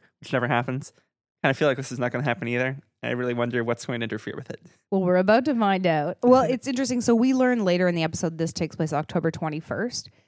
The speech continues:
Speaker 2: 'cause Darlene says it's not even Halloween, but they decide they're gonna do it anyway.
Speaker 1: Uh, so there's another really important quote here, I thought, about, um, it not being important that they follow the rules.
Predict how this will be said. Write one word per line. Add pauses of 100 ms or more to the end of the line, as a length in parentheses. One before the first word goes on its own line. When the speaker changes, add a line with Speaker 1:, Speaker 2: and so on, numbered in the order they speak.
(160)
Speaker 2:
'cause
Darlene
says
it's
not
even
Halloween, (320)
but
they
decide
they're
gonna
do
it
anyway. (840)
Speaker 1:
Uh,
so
there's
another
really
important
quote
here,
I
thought, (380)
about, (220)
um, (960)
it
not
being
important
that
they
follow
the
rules.